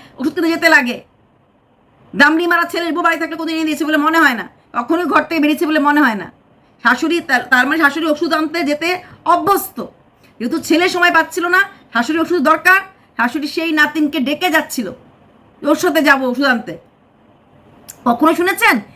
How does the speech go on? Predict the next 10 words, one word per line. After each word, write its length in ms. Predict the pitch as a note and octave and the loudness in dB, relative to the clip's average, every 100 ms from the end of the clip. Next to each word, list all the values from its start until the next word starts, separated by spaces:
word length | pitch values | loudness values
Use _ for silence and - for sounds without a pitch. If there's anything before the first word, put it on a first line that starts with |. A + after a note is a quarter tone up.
| _ | _
এই 80 | F#3 | -4
ছেলের 280 | - C#4+ D4+ | 0 2 2
বৌমা 280 | C#4 D#4 D4+ | 2 0 0
বলেছে, 340 | D4 E4 G4 A4+ - _ _ _ _ G3 | 0 -2 -4 -8 -12 _ _ _ _ 2
"বাবা 280 | C4+ D4 | 2 2
মা 180 | D4 C#4+ | 0 -2
শরীর 280 | C#4+ D4 C#4+ | -2 -4 -2
খারাপ, 240 | C#4+ D4 D4+ - _ - | 0 0 0 -6 _ -14
একটু 180 | A#3+ C4+ | -6 -4
বেরিয়েছিলাম, 640 | A#3 D4+ D#4+ E4+ D4 | -2 -2 -2 0 2